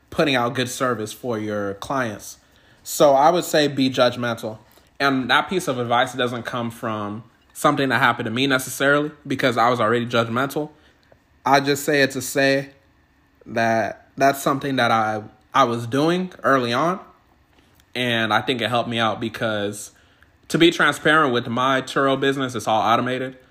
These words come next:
So, like I said, I live in Washington State. My Turo business is in Vegas. So they manage it out there. But, you know, I'm able to log into the app if I wanted to. And I could see what's going on over there. So that's why when we did my first,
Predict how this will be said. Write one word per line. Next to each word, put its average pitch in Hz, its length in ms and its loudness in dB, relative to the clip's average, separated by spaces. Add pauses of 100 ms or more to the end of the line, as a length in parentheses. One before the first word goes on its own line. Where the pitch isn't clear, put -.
(140)
So, 113 420 0
like 113 180 2
I 110 80 4
said, 120 140 2
I 120 60 4
live 117 160 -2
in 113 60 -2
Washington 110 460 -2
State. 123 400 -6 (320)
My 98 160 -2
Turo 120 360 0
business 113 380 -4
is 110 120 -8
in 104 180 -10
Vegas. 107 520 -2 (280)
So 110 200 -2
they 107 120 -2
manage 113 440 0
it 107 100 -2
out 101 240 -2
there. - 220 -10 (340)
But, 107 440 -2 (800)
you 131 120 -2
know, 107 440 -2
I'm 113 160 -2
able 117 260 0
to 104 360 -2
log 110 280 2
into 110 180 -8
the 104 120 -4
app 113 260 2
if 101 100 -12
I 95 120 -2
wanted 113 340 -2
to. 104 220 -8 (500)
And 110 600 -4 (160)
I 110 100 -2
could 110 160 -6
see - 100 -8
what's 110 200 -6
going 107 260 -4
on 117 180 0
over 98 160 -6
there. 101 180 -6
So - 180 -6
that's 110 240 0
why 107 260 0
when 101 200 -6
we 104 120 -6
did 104 200 -4
my 101 220 -4
first, 110 640 -6